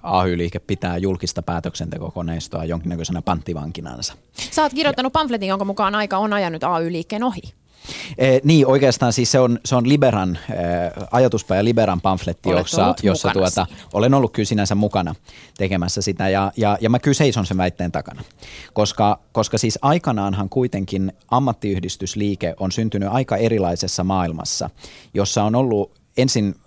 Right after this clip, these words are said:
Speaker 1: tai, tai se on ikään kuin sen sääty-yhteiskunnan murtumisen jälkeen, kun väkeä on paljon kaupungistunut, eh, yhteiskunta on alkanut teolliso-, teollistua ja,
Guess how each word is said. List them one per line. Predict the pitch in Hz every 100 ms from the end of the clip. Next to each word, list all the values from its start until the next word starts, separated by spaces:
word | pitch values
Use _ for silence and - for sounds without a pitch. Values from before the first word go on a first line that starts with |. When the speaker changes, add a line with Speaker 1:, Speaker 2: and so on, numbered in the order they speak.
| _
Speaker 1:
tai, | - 113 110
tai | - 113
se |
on | 131
ikään | 117 127 113
kuin | 113
sen | 110
sääty-yhteiskunnan | - 156 143 107 104 98 92 95 92
murtumisen | 101 127 127 95 90 90 90
jälkeen, | 101 98 - 90 85
kun | - 90
väkeä | 92 - 90
on | 82
paljon | 92 87 82
kaupungistunut, | 85 135 120 95 90 - 92 90 - - - -
eh, | 92 87 87 - _
yhteiskunta | 123 110 101 - 90 87
on |
alkanut | 82 82 85
teolliso-, | - 127 95 - 87 90 - - 113
teollistua | 156 139 98 - 95 90 - _ _
ja, | - 95 92